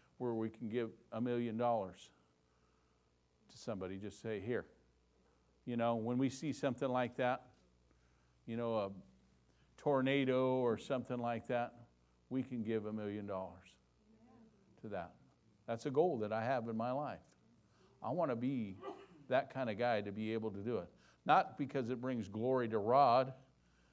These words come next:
but I wanna bring glory to God, because all that I have, it's came from God. Every bit of it. It's all worked out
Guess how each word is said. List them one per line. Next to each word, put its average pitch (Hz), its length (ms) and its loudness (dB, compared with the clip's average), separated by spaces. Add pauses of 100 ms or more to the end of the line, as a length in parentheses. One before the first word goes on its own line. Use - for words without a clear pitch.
(460)
but 107 160 -4
I 135 80 0
wanna 160 260 0
bring 127 260 -2
glory 127 300 0
to 117 80 -4
God, 139 300 -2
because 131 420 -4 (1120)
all 170 800 10 (260)
that 127 160 2
I 127 120 2
have, 139 360 0 (1600)
it's 113 160 -6
came 131 240 -4
from 107 200 -10
God. 92 300 0 (1120)
Every 117 260 0
bit 110 160 0
of 90 120 -6
it. 95 100 -14 (1080)
It's 104 160 -10
all 107 240 4
worked 107 300 -2
out 104 240 0